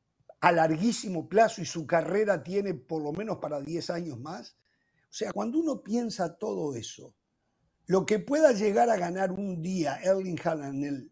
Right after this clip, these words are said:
Manchester City, jamás lo podrá ganar en el Barcelona o el Real Madrid, porque estos dos equipos no pueden competir económicamente. No sé, ah,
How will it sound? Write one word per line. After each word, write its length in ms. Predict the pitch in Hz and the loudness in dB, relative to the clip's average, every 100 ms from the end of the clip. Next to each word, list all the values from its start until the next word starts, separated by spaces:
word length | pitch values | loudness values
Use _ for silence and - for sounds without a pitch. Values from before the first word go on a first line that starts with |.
| _ | _
Manchester 600 | 156 208 220 156 - 139 | -2 0 0 -4 -4 -6
City, 500 | - 226 190 226 226 _ _ _ | -4 -6 -6 -10 -10 _ _ _
jamás 340 | - 196 233 | -4 0 0
lo 160 | 214 202 | 0 -2
podrá 260 | 175 175 202 | -2 -2 -2
ganar 420 | 175 190 208 - _ _ | 0 0 -2 -6 _ _
en 100 | 156 | 2
el 140 | 160 156 | 2 4
Barcelona 560 | 151 139 156 170 190 | 2 2 0 0 -2
o 120 | 156 151 | -4 -6
el 60 | |
Real 320 | 139 147 165 | -6 -2 -2
Madrid, 480 | 175 131 160 233 208 - _ _ _ _ | -2 -6 -4 -4 -6 -12 _ _ _ _
porque 360 | - 147 - 196 | 0 0 2 0
estos 260 | 202 196 | 2 0
dos 200 | 156 160 | 2 0
equipos 420 | 196 135 156 185 147 | -2 -2 -2 0 2
no 280 | 156 180 | 2 0
pueden 540 | - 190 233 220 175 151 | 0 0 2 2 0 -2
competir 960 | 151 151 139 - 139 - 196 160 127 - _ _ _ | -2 -2 -4 -6 -8 -2 2 2 0 -6 _ _ _
económicamente. 1300 | 147 135 143 143 151 143 135 131 113 104 - - 104 _ _ _ _ - | -2 0 -4 -4 -4 -6 -8 -10 -10 -12 -14 -16 -16 _ _ _ _ -10
No 120 | 185 214 | -2 2
sé, 480 | - 226 185 - _ _ _ _ - | 6 6 6 2 _ _ _ _ -6
ah, 160 | - | -6